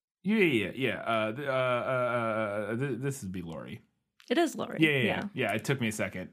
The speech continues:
Speaker 2: Yeah,
Speaker 1: 'Cause I
Speaker 2: this
Speaker 1: forgot
Speaker 2: is
Speaker 1: that I was wrong. So I was,
Speaker 2: <laughs>
Speaker 1: I forgot that I was wrong about Laurie previously. So I was like, "Well, it can't be." And then, uh, yeah, yeah, yeah.
Speaker 2: Yeah, this is Joe's description of what Laurie looks like.
Speaker 1: Yeah, that makes sense. Okay. Well, at first, uh, I was thinking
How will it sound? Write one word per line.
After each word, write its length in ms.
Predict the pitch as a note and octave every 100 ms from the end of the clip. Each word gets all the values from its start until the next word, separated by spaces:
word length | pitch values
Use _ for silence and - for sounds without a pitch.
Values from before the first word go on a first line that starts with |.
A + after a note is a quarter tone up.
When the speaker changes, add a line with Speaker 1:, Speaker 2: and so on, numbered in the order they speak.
| _
Speaker 2:
Yeah, 120 | F#3+ D3
Speaker 1:
'Cause 100 | -
I 40 |
Speaker 2:
this 80 | -
Speaker 1:
forgot 240 | A3+ E3 D#3+
Speaker 2:
is 60 |
Speaker 1:
that 80 | D3
I 60 | C3+
was 200 | B2 A2
wrong. 420 | B2 B2 G#2 F#2+
So 100 | A#2
I 80 | A2+
was, 140 | A2
Speaker 2:
<laughs> 220 | A3 -
Speaker 1:
I 80 | B3+ - C4+ B3+ C4+ B3+ D3
forgot 220 | F3 F#3
that 80 | E3+
I 60 | C#3+
was 140 | B2+
wrong 280 | C#3 C#3 B2+
about 180 | A#2 A2+
Laurie 220 | A#2 A2+
previously. 480 | A#2+ A2 G#2 G#2+ G2+
So 120 | A2
I 20 |
was 100 | G#2+
like, 100 | G#2
"Well, 120 | A2
it 20 | -
can't 160 | C3
be." 120 | B2+
And 120 | A#2 A#2
then, 120 | G#2+
uh, 100 | G#2
yeah, 160 | G2 G2+
yeah, 140 | - -
yeah. 100 | - - _ _ _ -
Speaker 2:
Yeah, 140 | D#3+
this 220 | F#3+ G3+
is 180 | A3+ F#3+
Joe's 460 | - F#3 F3+ F3 -
description 840 | E3 - - D3+ - - - -
of 500 | - - - G3+ G3+ _ _ _ _
what 240 | F3+ E3 D#3+
Laurie 300 | C3+ F#2+ -
looks 280 | G#3 - -
like. 380 | - A3+ - -
Speaker 1:
Yeah, 180 | F2+ - - -
that 100 | A2+
makes 160 | G#2+ -
sense. 300 | - - -
Okay. 200 | A2+ - - _ _ _ _ _ _ _
Well, 120 | C#3 C#3+
at 80 |
first, 320 | C#3+ A#3+ F#3 -
uh, 160 | B2+ A2
I 120 | C#3+
was 140 | C3 -
thinking 600 | C#3+ B2+ A#2 A2 G#2+